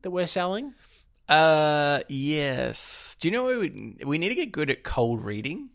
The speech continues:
Speaker 1: Uh,
Speaker 2: Be like,
Speaker 1: yeah.
Speaker 2: <gasps> "We can talk to the dead.
Speaker 1: Yeah.
Speaker 2: Think about how good we are on a battlefield."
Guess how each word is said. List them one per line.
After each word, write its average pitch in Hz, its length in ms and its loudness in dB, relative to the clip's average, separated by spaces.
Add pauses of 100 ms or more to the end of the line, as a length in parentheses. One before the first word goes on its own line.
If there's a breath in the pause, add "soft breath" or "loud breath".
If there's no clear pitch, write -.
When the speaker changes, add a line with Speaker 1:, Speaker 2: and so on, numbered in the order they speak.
(220)
Speaker 1:
Uh, 131 220 0
Speaker 2:
Be 123 80 6
like, - 160 4
Speaker 1:
yeah. 123 420 2
Speaker 2:
<gasps> - 20 -18
"We 147 160 0
can 185 180 -6
talk 151 280 -4
to - 100 -10
the 127 100 -2
dead. - 500 -6 (300)
Speaker 1:
Yeah. 113 180 -8
Speaker 2:
Think 170 140 -4
about 143 240 0
how 131 120 0
good 123 200 -2
we 123 200 2
are 110 320 4
on 117 140 -4
a 107 60 -4
battlefield." 120 680 -4